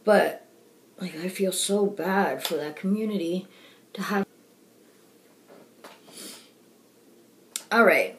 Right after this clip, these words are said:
now for my inner portion, I'm gonna take a flat brush, and I am gonna spray my brush. I'm using my Skin and Co,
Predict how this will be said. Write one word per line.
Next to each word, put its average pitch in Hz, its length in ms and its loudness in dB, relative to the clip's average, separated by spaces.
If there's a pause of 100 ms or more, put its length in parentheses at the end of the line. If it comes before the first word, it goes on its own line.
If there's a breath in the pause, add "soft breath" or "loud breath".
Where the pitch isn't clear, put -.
(100)
now 202 380 4
for 202 680 4
my 196 320 0
inner 240 300 4
portion, 233 800 2 (300 loud breath)
I'm 202 140 -2
gonna 220 260 0
take 226 280 2
a 185 60 0
flat 170 420 -2
brush, 151 400 -2 (280 loud breath)
and - 140 0
I 202 40 6
am 220 200 4
gonna 311 180 4
spray 190 360 4
my 185 140 2
brush. 175 460 2 (160)
I'm 202 600 2
using 240 560 0
my 196 220 2
Skin 185 340 2
and 185 180 -2
Co, 220 500 6